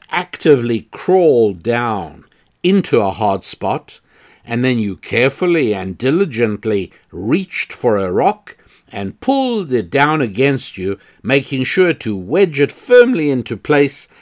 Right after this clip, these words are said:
and thereby locking yourself between a rock and a hard place. You see, rocks and hard spots are not malign machines that autonomously track you down. No, I'm afraid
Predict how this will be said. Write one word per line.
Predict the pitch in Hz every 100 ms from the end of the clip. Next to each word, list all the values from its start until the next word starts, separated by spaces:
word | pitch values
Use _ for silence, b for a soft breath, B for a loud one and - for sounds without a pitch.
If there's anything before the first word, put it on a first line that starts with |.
| b b
and | 127 120 117
thereby | 135 135 117 113 117 107
locking | 104 120 - 127
yourself | 113 107 - 104 104 - _
between | - - 120 110
a | 107
rock | 95 104 -
and | - 156
a | 165
hard | 226 269 -
place. | 139 104 - - - - _ b b b b -
You | 160
see, | 233 208
rocks | 160 220 240 - -
and | - 131
hard | 113 135 185 156
spots | - - 87 107 - - b b -
are | 151
not | 190 233 226
malign | 131 113 104 104 107 110 110 110 101
machines | 98 - 127 113 90 76 - - b b b -
that | 110 110
autonomously | 107 - 131 143 139 113 - 120 107 -
track | - 139 131 - 113
you | 107
down. | 117 120 98 78 - _ _ b b b b
No, | 87 117 131 123
I'm | 117 113
afraid | - 151 151 156 143